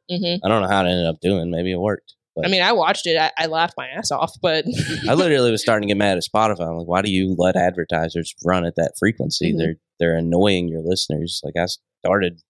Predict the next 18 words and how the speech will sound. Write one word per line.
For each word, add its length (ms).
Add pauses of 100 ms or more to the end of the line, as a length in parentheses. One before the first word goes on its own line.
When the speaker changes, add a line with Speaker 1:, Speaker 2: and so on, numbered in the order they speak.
Speaker 2:
listening 360
to 100
Amazon 440
Music 420
<laughs> 20
instead 500 (580)
'cause 140
they 100
weren't, 260 (140)
you 100
know, 100
'cause 160
I, 100 (200)
I 100
get 200
that 220
for 120
free 240